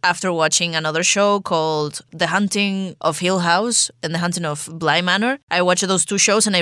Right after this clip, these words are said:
really liked her acting. So I was like, "Ah, should I watch You? Is it worth it? Because I know what it's gonna be." Like, without watching, you know what the show is gonna be. So I was like, "I don't know if I should watch it or not." But then I was like, "Okay." So I watched the first season. I was like,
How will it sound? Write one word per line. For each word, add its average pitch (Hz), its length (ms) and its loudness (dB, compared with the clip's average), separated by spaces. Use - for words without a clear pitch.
really 165 180 -2
liked 151 240 0
her 156 100 0
acting. 220 260 -4
So 226 140 0
I - 100 4
was 175 100 0
like, 151 140 -2
"Ah, 180 140 0
should 202 240 -2
I - 20 4
watch 180 160 2
You? 160 540 -6
Is 185 160 -2
it 135 60 -4
worth 160 260 -2
it? 185 60 0
Because 196 300 -2
I - 100 2
know 233 120 2
what 185 120 4
it's 151 160 -6
gonna 151 160 -2
be." 117 60 -8
Like, 196 160 2
without 226 220 4
watching, 277 260 0
you 247 140 0
know 226 140 2
what 190 100 0
the 170 160 0
show 160 160 -2
is 147 120 -4
gonna 143 260 -4
be. 120 40 -10
So 220 120 4
I 214 120 4
was 202 140 2
like, 202 200 2
"I - 60 6
don't 247 140 2
know 214 120 2
if - 40 -4
I 180 100 0
should 165 180 -4
watch 139 180 -2
it 143 100 -12
or - 20 -12
not." 110 80 -10
But 190 100 0
then 202 120 0
I 190 120 -2
was 165 140 -8
like, 147 100 -4
"Okay." 131 240 -6
So - 40 -2
I 214 100 4
watched 220 160 2
the 208 200 -4
first 190 240 4
season. 147 280 -4
I - 100 2
was 175 80 -2
like, 135 180 0